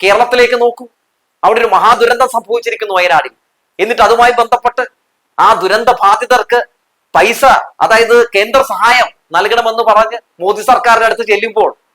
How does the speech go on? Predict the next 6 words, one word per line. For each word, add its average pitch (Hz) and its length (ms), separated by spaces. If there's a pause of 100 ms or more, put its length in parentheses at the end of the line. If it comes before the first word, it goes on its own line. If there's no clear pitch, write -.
(340)
നരേന്ദ്രമോദി 202 540
സർക്കാർ 220 340
കാണിക്കുന്നത് 202 600 (340)
ഇങ്ങനെയാണ് 151 580 (880)
എന്ന് 202 120
പറഞ്ഞപ്പോൾ 233 580